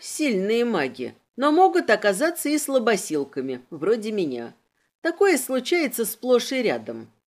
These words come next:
Почему? Никому не известно. Если появление слабеньких магов среди обычных людей объясняют дальним родством с алтарными фамилиями и пробудившейся кровью, то почему у двух слабых алтарных магов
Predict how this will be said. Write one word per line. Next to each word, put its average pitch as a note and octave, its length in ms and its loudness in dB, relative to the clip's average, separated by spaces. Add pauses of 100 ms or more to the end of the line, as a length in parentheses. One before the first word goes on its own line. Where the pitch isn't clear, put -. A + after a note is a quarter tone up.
(160)
Почему? E4 600 0 (340)
Никому A3+ 480 0
не D#4+ 300 4
известно. A#2+ 640 -8 (360)
Если C#4+ 420 0
появление A3+ 640 2
слабеньких A3 680 -2
магов B3 380 0 (240)
среди C4 360 -2
обычных B3 640 0
людей D3 500 -2 (140)
объясняют G#3+ 800 0
дальним F3+ 400 4
родством F3+ 640 0
с - 100 -6
алтарными G#3 640 2
фамилиями F3 800 0
и A3 80 -4
пробудившейся F#3 880 0
кровью, C4+ 600 -2 (300)
то C#4 160 2
почему D#4+ 560 2
у D4 60 4
двух C4+ 540 0
слабых G#3+ 640 2
алтарных G#3+ 640 2
магов E3 400 0